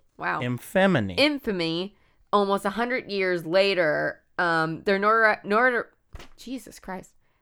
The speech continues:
Speaker 1: Their notoriety wasn't really due to their grave robbing, but more to do with their fresh supply of corpses to order. They were both originally from Ireland,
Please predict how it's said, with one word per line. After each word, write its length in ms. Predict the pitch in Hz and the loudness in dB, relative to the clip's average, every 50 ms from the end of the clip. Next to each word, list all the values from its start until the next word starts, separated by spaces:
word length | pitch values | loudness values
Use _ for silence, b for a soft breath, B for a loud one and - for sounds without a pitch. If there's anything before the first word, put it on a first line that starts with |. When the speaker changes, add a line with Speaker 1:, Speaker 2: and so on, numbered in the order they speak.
| _ | _
Speaker 1:
Their 120 | - 196 208 | 0 0 0
notoriety 1000 | 208 196 208 233 262 294 302 262 214 196 202 208 208 220 220 208 196 190 185 | 0 2 4 6 6 8 8 6 8 10 12 12 12 10 8 2 0 -2 -2
wasn't 380 | 180 160 180 185 202 208 226 - | 0 2 4 4 4 2 0 -4
really 240 | - 190 185 185 180 | -2 -2 -2 -2 -2
due 200 | 156 160 175 165 | -4 -6 -6 -6
to 120 | 185 190 | -6 -4
their 160 | 165 160 156 | -4 -4 -4
grave 420 | 143 - - 202 240 320 392 359 226 | -4 -4 -2 2 2 2 2 4 6
robbing, 460 | 208 175 165 - 170 170 165 170 170 | 8 8 8 6 4 0 -2 -2 -2
but 180 | 160 180 - - | 0 0 0 0
more 260 | 180 180 185 185 190 | -2 0 0 0 -2
to 160 | 190 - 208 | -4 -8 -12
do 320 | 180 160 160 175 175 165 160 | -10 -6 -2 0 0 2 2
with 220 | 165 165 160 _ | 0 -2 -4 _
their 400 | - 170 156 160 160 156 156 156 _ _ _ _ _ _ _ _ _ _ _ _ _ | -4 -2 -2 -2 -2 -4 -4 -6 _ _ _ _ _ _ _ _ _ _ _ _ _
fresh 480 | - - - - - 214 220 277 - - | -20 -20 -10 0 4 6 6 6 6 2
supply 320 | - 240 208 - 208 202 | -6 -6 -4 0 2 4
of 180 | 180 170 160 - | 4 4 0 -4
corpses 640 | - - 220 240 226 226 - - 190 160 151 151 - | -2 2 2 2 2 0 -2 -4 -2 -2 -2 -4 -6
to 100 | - 160 | -10 -8
order. 560 | - - 151 151 - - 95 - - - - - | -6 -4 -4 -4 -2 -2 -4 -2 -4 -4 -6 -4
They 140 | 190 196 196 | -2 0 0
were 120 | 196 190 | 0 0
both 240 | 180 214 226 247 240 | 2 2 2 2 0
originally 460 | 254 202 208 208 202 220 208 196 190 | -2 0 0 0 0 -2 -4 -4 -4
from 180 | 190 196 185 - - | -4 -4 -6 -2 2
Ireland, 640 | - 165 180 190 190 185 170 156 151 151 151 156 165 | 2 4 4 4 2 2 0 -2 -4 -4 -6 -6 -8